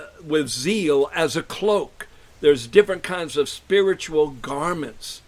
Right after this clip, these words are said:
that he's clothing you with for glory and for beauty.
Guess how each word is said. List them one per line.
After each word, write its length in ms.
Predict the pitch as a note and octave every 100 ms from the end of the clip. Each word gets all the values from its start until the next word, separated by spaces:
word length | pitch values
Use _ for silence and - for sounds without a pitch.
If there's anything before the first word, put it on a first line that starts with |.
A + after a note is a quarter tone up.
| -
that 140 | - F#3
he's 160 | G#3
clothing 540 | - - G#3+ G#3+ G3+ F3+
you 100 | D3
with 200 | C3+ B2
for 160 | - C#3
glory 600 | A#2 E3 F#3 F#3 F3+ E3+ - - - -
and 140 | D3 C#3
for 120 | D#3
beauty. 500 | A2+ C#3+ D3+ B2+